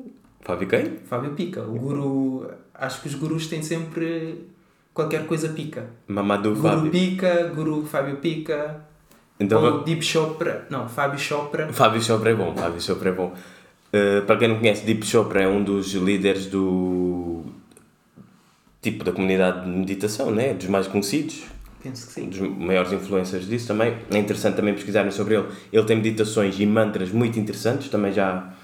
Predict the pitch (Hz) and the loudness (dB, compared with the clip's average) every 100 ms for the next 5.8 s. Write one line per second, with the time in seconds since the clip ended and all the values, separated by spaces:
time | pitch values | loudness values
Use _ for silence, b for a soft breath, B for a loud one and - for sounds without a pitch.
0 | B B 107 98 95 92 98 98 98 - | B B 2 4 2 2 2 2 -2 0
1 | 104 98 98 107 120 117 B B B B | 0 2 0 2 0 -2 B B B B
2 | B B - 147 147 147 135 123 117 117 | B B 4 6 4 4 4 4 0 2
3 | 135 135 135 120 - 120 117 117 113 104 | 4 2 4 2 2 0 2 0 2 2
4 | 90 95 - - _ _ 123 113 - 107 | 2 -4 -12 -20 _ _ 0 0 0 2
5 | 95 - 101 - 95 113 165 - | 2 2 -2 -2 0 0 0 -8